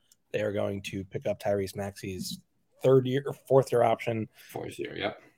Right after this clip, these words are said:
Speaker 1: No surprise there. That was a no-brainer, the way that he, he's grown. It's, like, their best, it's probably their best contract on the roster. Um,
Speaker 2: By far.
Speaker 1: Yeah.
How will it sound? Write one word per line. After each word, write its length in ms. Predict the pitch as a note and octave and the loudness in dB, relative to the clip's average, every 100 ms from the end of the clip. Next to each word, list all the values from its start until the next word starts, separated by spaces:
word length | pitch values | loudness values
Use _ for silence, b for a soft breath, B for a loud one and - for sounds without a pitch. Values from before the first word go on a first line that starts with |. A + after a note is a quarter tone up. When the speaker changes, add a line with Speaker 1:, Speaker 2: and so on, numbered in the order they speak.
| - - | -14 4
Speaker 1:
No 300 | D3 D#3+ E3+ | 12 12 12
surprise 540 | G3+ C#3+ C#3 C3+ A#2+ | 12 8 12 12 10
there. 320 | A2+ G#2+ G#2 | 10 10 10
That 160 | G#2+ A2+ | 8 6
was 120 | A2+ | 6
a 40 | A#2+ | 6
no-brainer, 760 | B2+ A#2+ A#2+ A2+ G#2+ G#2+ G#2 | 6 8 6 4 2 0 0
the 80 | G2+ | 2
way 180 | G#2 G#2 | 2 4
that 200 | G#2 G#2 | 2 0
he, 240 | - A2 | -4 -8
he's 220 | G#2+ G#2+ | -4 -4
grown. 460 | G2 A2 G#2+ G#2+ G#2 | 0 2 4 4 0
It's, 220 | A#2 A2 A#2 | 0 0 0
like, 180 | G#2 | 0
their 160 | A2 A2+ | 4 4
best, 420 | G#2+ B2 B2 - B B B | 8 6 6 0 B B B
it's 160 | C#3+ - | 4 6
probably 460 | - G3 G3 D#3 D3 | 12 12 12 12 12
their 140 | C#3 | 12
best 240 | B2+ B2 - | 12 10 8
contract 460 | G2+ G2+ A2 F#2+ | -2 -2 -4 -6
on 80 | G#2 | -4
the 100 | G2+ | 0
roster. 500 | G2 G2+ - F#2 F#2+ b b b - | 2 0 0 -4 -4 b b b -2
Um, 400 | G#2 G2+ G2 G2 | 2 2 0 0
Speaker 2:
By 140 | A2 | 0
far. 420 | - G2+ A#2+ A2 - _ - | 6 10 10 8 0 _ 4
Speaker 1:
Yeah. 320 | A#2 G#2+ F#2+ | 6 6 4